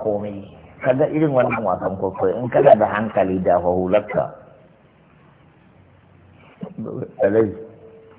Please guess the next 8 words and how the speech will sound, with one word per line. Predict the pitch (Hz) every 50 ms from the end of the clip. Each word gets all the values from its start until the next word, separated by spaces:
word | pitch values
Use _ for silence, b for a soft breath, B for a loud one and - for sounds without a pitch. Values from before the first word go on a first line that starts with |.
| - - - - - - - - - - _ _ - - _ _ _ _ _ _ -
In | 156 202 233
dai | 254 247 208
ka | 220 220
ga | 214 214 202
an | 220 220 214
haɗa | 196 180 180
wasan | 147 131 - 147 143 135
kwaikwayo, | 143 135 - - 156